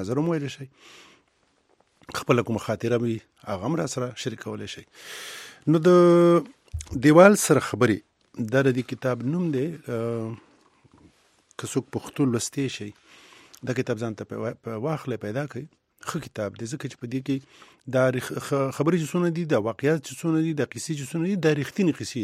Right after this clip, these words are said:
دي. د هغه د، آه، سفرونو سره تړلې قصې دي او چېرته یې څه لیدلي دي. بیا د هغې، لکه زه به په شروع کې غواړم چې، م، وړومبنۍ د دې نه چې ما کومه کیسهګۍ یا کیسه، آه، ستاسو لپاره خوښه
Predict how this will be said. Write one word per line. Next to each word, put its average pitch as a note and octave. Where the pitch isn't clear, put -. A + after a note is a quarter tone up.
دي. -
د -
هغه A#2
د، A#2
آه، -
سفرونو A#2
سره G2
تړلې G2+
قصې D#3+
دي E3
او C3+
چېرته C3
یې A2+
څه -
لیدلي D3
دي. C3+
بیا B2
د -
هغې، A#2
لکه C#3
زه C#3+
به D3+
په C3+
شروع D#3+
کې C3
غواړم C#3
چې، A#2+
م، G#2
وړومبنۍ B2+
د A#2
دې C3+
نه B2
چې -
ما A#2+
کومه A#2
کیسهګۍ B2
یا A2+
کیسه، -
آه، A#2
ستاسو B2
لپاره C#3
خوښه C3+